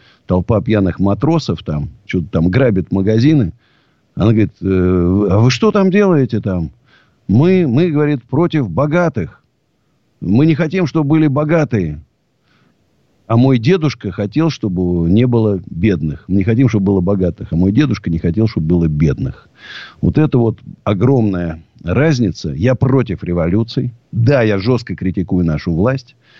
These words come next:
за то, что она медленно думает, ничего не делает, не принимает никаких экстренных мер по спасению бизнеса и, самое главное, рабочих мест,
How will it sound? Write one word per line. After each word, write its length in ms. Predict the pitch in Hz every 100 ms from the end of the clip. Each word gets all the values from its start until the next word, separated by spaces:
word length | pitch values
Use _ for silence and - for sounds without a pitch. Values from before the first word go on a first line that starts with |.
| _ -
за 120 | 110
то, 120 | 127
что 160 | - 101
она 160 | 98
медленно 640 | 95 139 160 120 107 92 87
думает, 480 | 120 156 147 143 -
ничего 360 | 110 113 113 98
не 180 | 98
делает, 580 | 95 135 175 160 151 _ _ _ _ _ -
не 380 | 101 104 107 127
принимает 380 | 127 135 139 104
никаких 260 | 101 104 -
экстренных 560 | 135 - 120 101 95 98
мер 220 | 143 147
по 120 | 113
спасению 600 | - 113 - 110 98 85
бизнеса 520 | 78 151 139 113 -
и, 40 | 92
самое 300 | 117 113 107
главное, 400 | 117 127 107 85
рабочих 840 | 110 107 107 139 147 - 139 -
мест, 560 | 123 151 139 - -